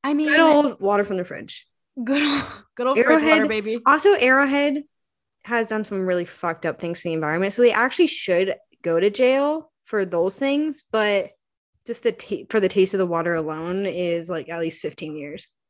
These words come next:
Speaker 1: Yeah. And the bottles are the worst. They're, like, the most crinkly, thin
Speaker 2: Mm-hmm.
Speaker 1: water bottles. They just suck all around.
Speaker 2: Yeah.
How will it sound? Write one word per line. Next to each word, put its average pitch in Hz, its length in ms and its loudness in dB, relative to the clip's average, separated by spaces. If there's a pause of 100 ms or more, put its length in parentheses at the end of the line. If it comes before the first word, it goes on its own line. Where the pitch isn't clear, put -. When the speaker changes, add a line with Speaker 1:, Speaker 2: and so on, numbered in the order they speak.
(160)
Speaker 1:
Yeah. 180 340 -4 (140)
And 247 220 -2
the 247 180 -4 (160)
bottles 220 480 -2
are 247 120 -2
the 202 100 -2
worst. 170 460 -6
They're, 208 140 -4
like, 202 200 -4
the 202 60 -12
most 196 260 -10
crinkly, 247 960 -8 (380)
thin 208 480 -4 (200)
Speaker 2:
Mm-hmm. 240 440 6
Speaker 1:
water 196 260 0
bottles. 165 400 -6
They 226 140 0
just - 340 -4
suck - 420 -4 (160)
all 226 140 4
around. 180 240 2
Speaker 2:
Yeah. 165 160 -2